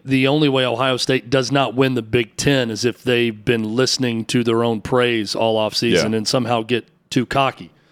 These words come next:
Speaker 1: and start taking things for granted, because it's such a foregone conclusion that they're gonna be the Big Ten representative in the college football playoff, and they should be, based on talent.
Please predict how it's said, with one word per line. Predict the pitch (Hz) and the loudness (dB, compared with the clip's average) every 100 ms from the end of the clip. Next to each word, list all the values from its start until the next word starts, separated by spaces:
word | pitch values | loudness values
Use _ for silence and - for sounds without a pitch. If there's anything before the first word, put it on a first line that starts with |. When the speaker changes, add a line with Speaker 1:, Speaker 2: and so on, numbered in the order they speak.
| _ _ _ _ | _ _ _ _
Speaker 1:
and | 127 123 | -4 -2
start | - 139 | 0 0
taking | - 139 120 | 0 -2 -2
things | 127 110 | -2 -4
for | 110 | -8
granted, | 104 123 123 92 - - | -2 -2 -2 -6 -14 -10
because | 113 127 117 107 98 - - | -4 0 0 0 -4 -6 -2
it's | 127 - | 0 2
such | 151 131 | 0 -2
a | 117 | -4
foregone | - 135 120 123 117 | 0 0 2 -2 -2
conclusion | - 101 156 185 131 131 127 _ _ _ _ - | -6 -2 2 2 2 -2 -4 _ _ _ _ -4
that | 135 | 0
they're | 196 | 2
gonna | 185 185 | 2 0
be | 175 | 2
the | 180 | 0
Big | 156 165 | 0 0
Ten | 165 165 | 2 2
representative | 151 143 131 160 151 139 123 | 2 0 0 2 2 2 2
in | 139 | 0
the | 139 | 0
college | - 139 135 | 0 0 0
football | 135 135 127 | 0 0 0
playoff, | 147 185 151 | 0 0 0
and | 143 | 0
they | 151 | 0
should | 190 170 | 2 2
be, | 147 104 - - - - _ - | 2 0 -6 -20 -20 -20 _ 0
based | 139 135 139 | 0 2 0
on | 127 | 0
talent. | 120 131 120 101 | 0 0 0 -4